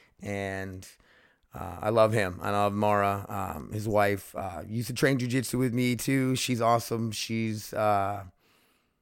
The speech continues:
works for the V A, and she's a psychiatrist. Did I say that right? Is that what it is? A psych-, psychologist? No, I think she's a psychologist.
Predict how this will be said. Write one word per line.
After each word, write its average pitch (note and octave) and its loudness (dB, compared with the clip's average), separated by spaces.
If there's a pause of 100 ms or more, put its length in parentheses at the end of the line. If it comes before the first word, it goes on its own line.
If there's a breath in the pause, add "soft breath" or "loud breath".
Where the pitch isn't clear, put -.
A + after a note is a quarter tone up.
(380)
works A#2 -2
for A#2+ -4
the A2+ 0
V G#2+ 2
A, G2+ 4
and G2+ -2
she's G2+ -2
a F#2 -4
psychiatrist. G2 -6
Did G#2+ -2
I G#2+ 0
say G#2+ -4
that A2+ 2
right? A#2+ 0 (400)
Is G2+ -4
that B2 4
what C#3 4
it D3+ 4
is? E3 2
A C#3 -16
psych-, - 0 (540 soft breath)
psychologist? C3+ 2
No, C3 6
I A2 8
think D3 0
she's G#3+ 4
a C#3+ 4
psychologist. G2 0